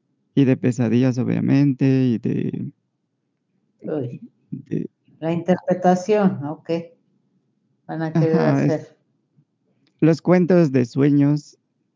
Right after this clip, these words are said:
Speaker 1: va a estar de moda.
Speaker 2: Mm.
Speaker 1: Entonces, a nivel mundial es un... Hay un impulso, pues.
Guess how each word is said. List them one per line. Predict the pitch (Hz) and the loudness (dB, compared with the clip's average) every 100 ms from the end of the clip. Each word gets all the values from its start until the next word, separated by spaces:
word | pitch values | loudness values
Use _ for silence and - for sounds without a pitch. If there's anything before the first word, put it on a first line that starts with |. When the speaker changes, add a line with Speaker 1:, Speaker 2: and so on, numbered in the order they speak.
| - - | -20 -8
Speaker 1:
va | 120 | -2
a | 143 | 0
estar | - 143 | 2 2
de | 135 | 4
moda. | 123 135 135 | 4 4 2
Speaker 2:
Mm. | 139 139 139 135 _ _ 762 - _ _ _ _ _ _ _ _ _ | 0 -6 -10 -18 _ _ -18 -18 _ _ _ _ _ _ _ _ _
Speaker 1:
Entonces, | 143 123 131 120 131 127 - | -4 0 0 2 0 0 0
a | 135 | 0
nivel | 120 113 123 131 | 2 2 4 6
mundial | 135 147 143 143 143 139 | 6 4 4 4 4 4
es | 139 - | 2 0
un... | 135 135 131 127 127 127 127 127 _ _ _ _ _ _ _ | 0 2 2 0 -2 -4 -6 -10 _ _ _ _ _ _ _
Hay | - 135 | 2 4
un | 139 | 6
impulso, | 143 127 156 139 131 | 6 4 4 2 0
pues. | - - - | -4 -4 -4